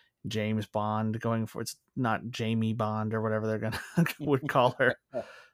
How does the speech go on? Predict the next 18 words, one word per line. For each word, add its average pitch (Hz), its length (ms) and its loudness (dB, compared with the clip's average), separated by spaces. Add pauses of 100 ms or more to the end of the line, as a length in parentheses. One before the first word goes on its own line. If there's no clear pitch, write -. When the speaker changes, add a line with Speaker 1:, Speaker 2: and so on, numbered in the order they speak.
(120)
Speaker 1:
Like, 98 180 2
it's 107 180 -2
just 120 220 -2
a 117 40 0
different 110 360 -2
character, 110 380 0
but 101 120 -4
they, 107 200 0 (340)
they, 110 240 -2 (480)
I 117 80 6
think 165 280 6
they 160 140 8
just 139 220 2
wanted 117 540 2 (480)
to 123 100 -2
screw 120 320 2
with 107 140 -2
people, - 400 -10